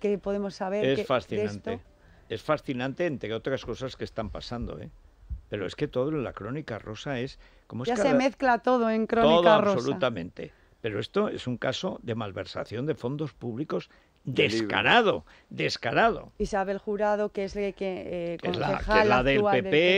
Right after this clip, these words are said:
Speaker 1: P P,
Speaker 2: que ha sido
Speaker 1: ha sido
Speaker 2: alcaldesa, que ahora
Speaker 1: alcaldesa,
Speaker 2: está en la
Speaker 1: que habló
Speaker 2: oposición.
Speaker 1: con Rocío Carrasco en su día, porque recordemos que esto lleva once años. O sea, el
Speaker 2: Sí.
Speaker 1: museo hacía once años que empezó este proyecto.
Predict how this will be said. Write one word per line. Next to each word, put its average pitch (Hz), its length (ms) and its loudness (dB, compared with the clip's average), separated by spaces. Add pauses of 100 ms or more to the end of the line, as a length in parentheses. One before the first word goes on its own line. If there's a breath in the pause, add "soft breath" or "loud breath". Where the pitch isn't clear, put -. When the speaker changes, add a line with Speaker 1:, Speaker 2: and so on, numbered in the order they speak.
Speaker 1:
P 214 60 2
P, - 60 0
Speaker 2:
que 226 60 0
ha 104 60 0
sido - 0 -
Speaker 1:
ha - 0 -
sido 131 280 -4
Speaker 2:
alcaldesa, 131 540 2
que - 40 6
ahora 190 120 8 (100)
Speaker 1:
alcaldesa, - 240 2 (140)
Speaker 2:
está 147 120 4
en 147 100 0
la 143 160 4
Speaker 1:
que 226 80 4
habló 208 340 4
Speaker 2:
oposición. 247 120 4
Speaker 1:
con 226 160 0
Rocío 214 500 2
Carrasco 220 520 0
en 208 100 -2
su 196 240 -6
día, 254 300 0
porque 190 280 -4
recordemos 196 480 -4
que 220 100 -8
esto 214 160 -6
lleva 208 160 0
once 202 360 -2
años. 240 480 0
O - 160 -18
sea, - 140 0
el 208 60 4
Speaker 2:
Sí. 208 40 4
Speaker 1:
museo 208 300 4
hacía 285 300 4
once 285 260 4
años 311 320 6
que 247 80 -2
empezó 220 260 0
este 226 220 -2
proyecto. 185 600 -2